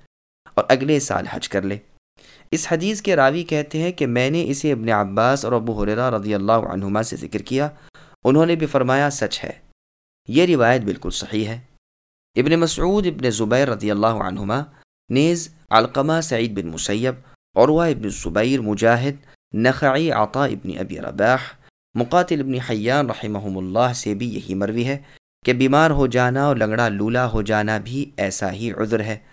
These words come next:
سفیان ثوری رحمہ اللہ ہر مصیبت و ایذا کو ایسا ہی عذر بتاتے ہیں۔ بخاری اور مسلم کی ایک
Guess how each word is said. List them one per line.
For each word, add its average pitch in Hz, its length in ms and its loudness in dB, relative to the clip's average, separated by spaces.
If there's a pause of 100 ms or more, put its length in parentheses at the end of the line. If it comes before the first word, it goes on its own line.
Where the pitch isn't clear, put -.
(440)
سفیان 175 340 4
ثوری 180 240 2
رحمہ 180 280 0
اللہ 160 240 0
ہر 170 220 0
مصیبت 143 560 -2
و - 20 -2
ایذا 110 360 -2
کو 120 260 -4
ایسا 101 300 -2
ہی 104 100 -4
عذر 110 240 -2
بتاتے 120 360 -2
ہیں۔ 127 120 -2 (600)
بخاری 135 340 4
اور 143 100 2
مسلم 139 400 -4
کی 143 120 -4
ایک 120 160 0